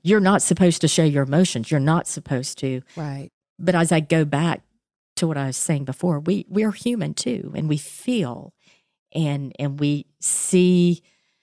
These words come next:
Speaker 1: sometimes the, um, the injustices and, and everything that is wrong, and you can't help but sometimes show it.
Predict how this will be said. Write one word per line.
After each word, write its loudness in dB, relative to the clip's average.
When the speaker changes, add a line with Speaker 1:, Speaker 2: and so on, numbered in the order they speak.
Speaker 1:
sometimes -6
the, -6
um, -18
the -8
injustices -2
and, 0
and 0
everything 2
that -2
is 0
wrong, 0
and -6
you -6
can't -6
help -6
but -10
sometimes -10
show -6
it. -18